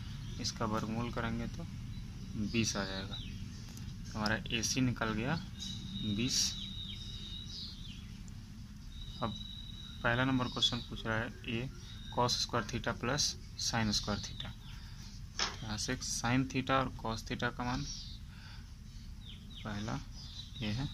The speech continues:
cos square theta plus sin स्क्वायर theta। तो cos theta का मान कितना हो जाएगा?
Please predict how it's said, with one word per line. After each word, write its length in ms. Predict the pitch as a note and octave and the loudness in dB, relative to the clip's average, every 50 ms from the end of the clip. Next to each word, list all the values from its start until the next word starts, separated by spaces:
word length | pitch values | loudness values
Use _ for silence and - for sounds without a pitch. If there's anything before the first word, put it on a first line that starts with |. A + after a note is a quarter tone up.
| - - - - - - - - - - - - - - - - - - - - - - - - - | -4 -8 -10 -10 -10 -10 -10 -10 -10 -10 -10 -12 -12 -12 -12 -12 -12 -12 -10 -10 -10 -10 -10 -10 -8
cos 340 | - - G#2+ A2 A2 - - A#2+ | -4 -2 0 0 0 0 0 0
square 420 | - - - - A2+ A2+ A#2 B2 - - - - - | 0 0 0 -2 -2 0 0 -2 -4 -6 -8 -8 -10
theta 360 | - - A3+ G#3+ - - C#3 D3+ - - - - - - - - - - - - - - - | -4 -4 -4 0 2 2 2 2 2 -2 -6 -10 -10 -10 -10 -10 -10 -10 -10 -10 -10 -4 0
plus 240 | A2+ B2 D3+ D#3+ - - - - - - - - - - - - - - - - - - - - - | 2 6 8 10 10 10 8 4 0 -8 -10 -8 -6 -6 -6 -6 -8 -8 -10 -10 -12 -12 -10 -6 -2
sin 500 | - - - - A2+ A2 A2 A2+ A2+ A2+ | 0 2 2 4 4 4 4 4 4 4
स्क्वायर 360 | G#2+ - - - A#2 B2 C#3 - - - - - - - - - - - - - - - | 2 2 2 2 0 0 0 -2 -4 -8 -10 -10 -10 -10 -10 -10 -10 -10 -10 -10 -6 -4
theta। 300 | A2 G#2 - - - - - - - - - - - - - - - - - - - - - - - - - - - - - - - - - - - - - - - - - - - - - - - - - - | -4 -4 -4 -6 -6 -6 -6 -6 -6 -6 -4 -4 -6 -6 -6 -6 -8 -8 -8 -10 -10 -10 -10 -10 -12 -12 -10 -10 -10 -10 -10 -10 -10 -10 -10 -10 -8 -8 -10 -10 -10 -10 -10 -10 -10 -10 -10 -10 -10 -10 -10 -8
तो 160 | - - G#2 G2+ - - | -4 -4 -2 -2 -4 -2
cos 240 | - B2+ B2 B2 - | 2 4 4 4 4
theta 260 | - - A#2+ A#2+ B2+ | 0 0 2 4 4
का 60 | B2 B2+ | 4 4
मान 180 | B2+ B2+ B2+ C3 | 4 4 2 0
कितना 280 | - C3+ - - B2+ A#2 | -2 -2 0 0 2 2
हो 80 | G#2+ | 2
जाएगा? 320 | G#2 G#2 G#2 G#2 A#2+ A2 | 2 2 0 0 -2 -4